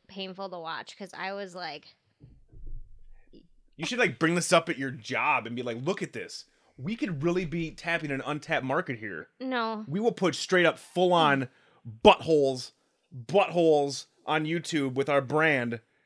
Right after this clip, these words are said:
Speaker 2: and we'll make it mature." But then you guys will make, that's a whole other revenue stream.
Speaker 1: No.
Speaker 2: You can wax my butthole
Speaker 1: No.
Speaker 2: if I can be on
Speaker 1: <laughs> No.
Speaker 2: your, your, your company's
Speaker 1: No.
Speaker 2: branded channel.
Speaker 1: No, thank you.
Speaker 2: You don't?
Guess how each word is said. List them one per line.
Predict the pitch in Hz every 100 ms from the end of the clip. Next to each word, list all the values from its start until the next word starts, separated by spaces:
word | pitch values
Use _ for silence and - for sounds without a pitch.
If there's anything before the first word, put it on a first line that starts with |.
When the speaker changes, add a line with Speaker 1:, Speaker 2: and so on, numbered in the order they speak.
| _ _ 143
Speaker 2:
and | 143 135 131 -
we'll | 151 175
make | 208
it | 180
mature." | 147 - 143 113 - _ _ _ _ _ _ _ -
But | 123 202 190
then | 214
you | 240
guys | 294
will | 262
make, | 233 233
that's | 247 294
a | 294
whole | 226 269
other | 254 233 190
revenue | 226 392 277
stream. | 170 170 135 95 - _ _ _ _ _
Speaker 1:
No. | 302 285 269 233 196 - _ _ _ _
Speaker 2:
You | 175
can | 180 226
wax | 226 185
my | 208 214
butthole | 170 170 247 247 135 131
Speaker 1:
No. | -
Speaker 2:
if | 170
I | 339 175
can | 196
be | 185 175
on | 165
Speaker 1:
<laughs> |
No. | 160
Speaker 2:
your, | 156 156 151
your, | 147 156
your | 147
company's | 139 156 143 143 135
Speaker 1:
No. | 220 214 180 139
Speaker 2:
branded | 135 135 131 123
channel. | 139 120 95
Speaker 1:
No, | 226 240
thank | 277 285 311
you. | 254
Speaker 2:
You |
don't? | 254 269